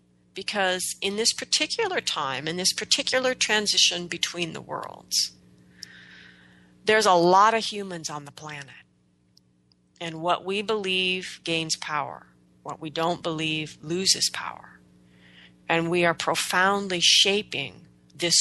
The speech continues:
transition, more so perhaps than ever, because there are simply so many of us. And so we need to take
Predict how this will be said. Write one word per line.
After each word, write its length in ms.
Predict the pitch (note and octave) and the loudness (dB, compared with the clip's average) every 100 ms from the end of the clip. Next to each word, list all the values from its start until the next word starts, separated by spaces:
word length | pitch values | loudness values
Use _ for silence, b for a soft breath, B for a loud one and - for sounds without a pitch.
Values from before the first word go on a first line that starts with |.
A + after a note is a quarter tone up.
| - | 2
transition, 800 | - E3+ D#3 D3+ E3+ - D3+ C#3+ | 0 -4 -2 0 4 4 2 -4
more 200 | E3 F#3+ | -6 0
so 240 | G3 - G3 | 2 2 0
perhaps 500 | F#3+ F3 E3 - - | -4 0 0 0 -2
than 140 | D3+ | -2
ever, 240 | - G3+ E3+ | -2 -2 -2
because 300 | E3+ E3 G3 | -8 -6 -6
there 120 | F#3+ | -2
are 40 | |
simply 340 | F#3+ - A#3 A#3 | 0 0 0 0
so 220 | - G3+ | 0 0
many 440 | G3 F3+ F#3+ E3 | -4 -4 -4 -4
of 120 | - - | -8 -12
us. 400 | - - - - _ _ _ _ B B B B B B B | -10 -8 -8 -12 _ _ _ _ B B B B B B B
And 120 | G#3+ | 0
so 100 | A3 | 2
we 120 | B3+ B3+ | 2 2
need 160 | C#4 | 2
to 80 | C4 | 2
take 260 | - B3 | 2 2